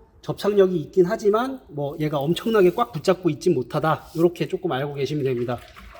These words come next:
그리고 시멘트는 또 보시면은 여기 독이 라인이 있잖아요.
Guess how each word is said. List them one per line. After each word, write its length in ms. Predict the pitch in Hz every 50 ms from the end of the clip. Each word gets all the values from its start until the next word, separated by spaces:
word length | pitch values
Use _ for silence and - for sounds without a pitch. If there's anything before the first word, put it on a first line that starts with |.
| - - - - - _ - - - - _ - - - - - - -
그리고 460 | - 147 165 180 175 190 208 190 156 127
시멘트는 600 | - 226 240 254 233 - 214 214 226 233 202 175
또 440 | 220 226 220 180 123 - - - - _ _ _ _ _ _ _ _ _ _ _ _ _ _ _ _ _ - - -
보시면은 440 | - 185 175 196 196 190 175 170 170
여기 220 | 156 156 156 165
독이 600 | 165 - 175 202 190 208 220 208 196 196 196 196
라인이 400 | 175 156 156 165 170 180 180 175 156
있잖아요. 480 | 135 - 165 165 170 180 208 208 147